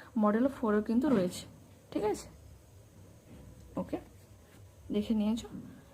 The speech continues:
এটা কিন্তু ভিভিআই। ওকে, নেক্সট বলেছে কি? নেক্সট বলেছে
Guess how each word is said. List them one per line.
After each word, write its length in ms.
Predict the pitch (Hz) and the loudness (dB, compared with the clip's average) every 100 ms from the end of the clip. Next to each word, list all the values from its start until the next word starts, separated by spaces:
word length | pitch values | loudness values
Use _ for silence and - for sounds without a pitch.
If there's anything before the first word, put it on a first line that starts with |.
| - | -4
এটা 120 | 226 220 | -2 2
কিন্তু 160 | 233 262 | 4 6
ভিভিআই। 340 | 226 202 175 190 - - - - | 6 8 6 4 -6 -18 -12 -10
ওকে, 160 | - 185 - - - - - - - - - - - - | -8 -10 -10 -18 -10 -10 -10 -18 -20 -20 -20 -20 -10 0
নেক্সট 200 | 233 262 294 | 0 0 -2
বলেছে 240 | 302 302 330 | -2 -2 -6
কি? 60 | 359 - - - - 214 | -10 -14 -20 -20 -6 -2
নেক্সট 200 | 233 - 269 | -2 -2 -2
বলেছে 280 | 285 302 | -2 0